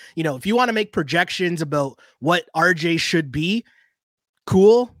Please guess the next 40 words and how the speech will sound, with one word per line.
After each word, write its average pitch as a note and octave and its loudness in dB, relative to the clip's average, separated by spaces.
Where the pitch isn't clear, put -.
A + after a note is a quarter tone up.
more F3+ 0
power F3+ 0
to - -4
you. A3 -4
I G3+ 0
would B3 4
advise F#3 0
to E3+ -10
just D#3 -4
sit F3 -4
back E3+ -2
and C#3+ -8
enjoy, A#2+ -12
because F#3 0
the E3 -4
expectation G3+ -2
level C#3 -4
of E3 0
what F3 0
you F3 -2
need F3+ -4
him F#3+ 0
to F3 -2
be F3 0
on D#3+ -2
this D#3+ -8
team, A#3+ -2
like, D#3+ -4
Scotty B3+ 0
Barnes A#3 2
is A3 -4
still A3 0
on G#3+ 0
this G#3 -2
team, G3+ -6
Quickley G#3+ 2
is G3 0
still G#3 0
here, F#3+ 0
and F3 -4